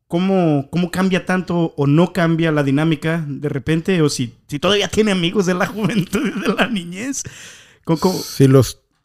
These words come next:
Speaker 2: tengo más de la juventud. Como crecí en un pueblo, luego terminé de crecer en la ciudad de Colima.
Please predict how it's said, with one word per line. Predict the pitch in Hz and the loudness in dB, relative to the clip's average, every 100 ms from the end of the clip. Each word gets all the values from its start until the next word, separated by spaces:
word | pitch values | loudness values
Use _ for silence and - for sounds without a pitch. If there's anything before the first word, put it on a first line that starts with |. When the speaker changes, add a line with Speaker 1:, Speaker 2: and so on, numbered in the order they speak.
| - | 0
Speaker 2:
tengo | 123 127 127 135 135 | 4 8 8 6 6
más | 120 139 160 | 8 6 4
de | 139 | 4
la | 113 107 | 4 2
juventud. | 101 113 110 110 104 - 135 113 - _ _ _ _ _ _ _ _ _ | 0 2 2 2 4 6 6 6 -6 _ _ _ _ _ _ _ _ _
Como | 117 117 | 2 4
crecí | 110 110 104 139 | 4 2 2 4
en | 139 | 6
un | 139 | 4
pueblo, | - 135 131 139 127 | 4 4 6 4 6
luego | 117 113 113 107 | 4 4 4 2
terminé | - 110 107 110 | 0 2 4 6
de | 113 | 4
crecer | 110 104 117 | 0 -2 0
en | |
la | 113 | 0
ciudad | 107 110 107 | 0 2 2
de | - | 2
Colima. | 113 107 107 104 104 107 | 0 4 4 2 0 -4